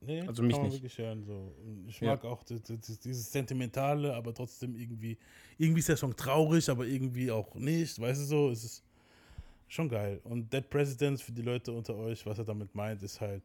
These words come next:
Speaker 1: klar: Dead Presidents, Monado ist Geld, weil auf jedem Dollarschein sind halt tote Präsidenten und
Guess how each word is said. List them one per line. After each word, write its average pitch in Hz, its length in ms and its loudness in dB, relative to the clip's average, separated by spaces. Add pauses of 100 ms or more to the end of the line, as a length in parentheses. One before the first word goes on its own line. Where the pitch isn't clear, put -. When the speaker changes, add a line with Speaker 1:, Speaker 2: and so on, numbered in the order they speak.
(140)
Speaker 1:
klar: 104 220 -2
Dead 101 180 -6 (520)
Presidents, 113 580 0
Monado 110 380 0
ist - 140 -6
Geld, 104 340 -2
weil 95 200 -2
auf 92 160 -4
jedem 101 440 -6 (400)
Dollarschein 95 520 -4
sind 95 140 -8
halt 92 140 -8
tote 92 220 -8
Präsidenten 95 600 -8
und - 100 -16